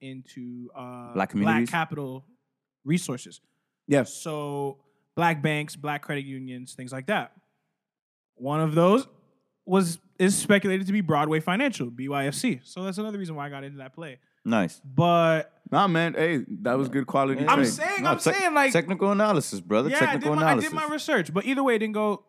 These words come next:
Speaker 1: how. But I think that doing something like that is something to celebrate rather than to keep dwelling on the negative and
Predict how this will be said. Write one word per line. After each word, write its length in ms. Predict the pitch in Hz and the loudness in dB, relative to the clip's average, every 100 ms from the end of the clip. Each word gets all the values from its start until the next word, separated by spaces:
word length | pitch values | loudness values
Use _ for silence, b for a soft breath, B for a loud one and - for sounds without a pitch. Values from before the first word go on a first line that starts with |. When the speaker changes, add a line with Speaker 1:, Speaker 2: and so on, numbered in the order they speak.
| - | -6
Speaker 1:
how. 260 | 175 175 | -4 -4
But 200 | 170 190 - b b b - | -4 -6 -8 b b b -2
I 120 | 254 | -2
think 220 | 285 240 | -2 -4
that 180 | 277 214 | -4 -2
doing 180 | 247 269 | -4 -4
something 220 | 254 233 | -6 -4
like 140 | 202 | -2
that 300 | 180 151 123 165 | 0 0 0 -4
is 100 | 147 | -6
something 240 | 170 160 | -6 -6
to 260 | - 160 - | -4 -6 -6
celebrate 480 | - - 175 165 165 | -10 -2 0 0 0
rather 240 | 151 151 147 | 0 -2 -4
than 160 | 151 | -8
to 100 | 147 | -12
keep 200 | 156 160 | -12 -8
dwelling 280 | 143 151 147 | -6 -4 -6
on 100 | 147 | -6
the 80 | 143 | -6
negative 340 | 143 143 143 | -6 -4 -6
and 240 | 135 131 | -8 -10